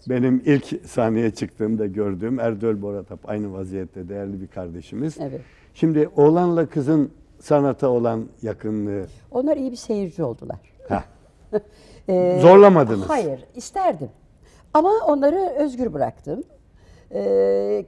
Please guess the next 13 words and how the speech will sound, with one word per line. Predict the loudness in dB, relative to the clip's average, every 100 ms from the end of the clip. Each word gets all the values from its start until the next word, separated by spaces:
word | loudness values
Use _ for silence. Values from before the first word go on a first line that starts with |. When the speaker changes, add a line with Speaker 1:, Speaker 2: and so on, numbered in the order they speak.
| -12 -12
Speaker 2:
çünkü | -10 -8 -8
bu | -4 -2 0 0 0
zorlamayla | 2 4 2 2 0 0
ol-, | 2 0
olacak | -2 -8 -6 -8 -6
şey | -10 -6
değil. | -6
Mutlaka | -4 -6 -4 -8 -6 -8
insanın | -8 -8 -8 -8
kendinin | -8 -4 -4 -4 -6
istemesi | -10 -14 -16 -16 -18
gerekiyor. | -18 -20 -20
Speaker 1:
He. | -18